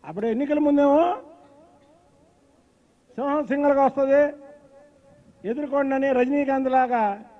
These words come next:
డైలాగులు చెప్పి పదకొండు సీట్లు రాగానే రజనీకాంత్ అయిపోయాడు. చూడండి, బిత్తర చూపులు చూస్తున్నాడు జగన్మోహన్ రెడ్డి. మన ఢిల్లీ వెళ్ళాడు,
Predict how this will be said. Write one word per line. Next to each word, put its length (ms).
డైలాగులు 460
చెప్పి 540
పదకొండు 320
సీట్లు 240
రాగానే 760
రజనీకాంత్ 480
అయిపోయాడు. 480
చూడండి, 200
బిత్తర 220
చూపులు 360
చూస్తున్నాడు 300
జగన్మోహన్ 440
రెడ్డి. 240
మన 140
ఢిల్లీ 240
వెళ్ళాడు, 480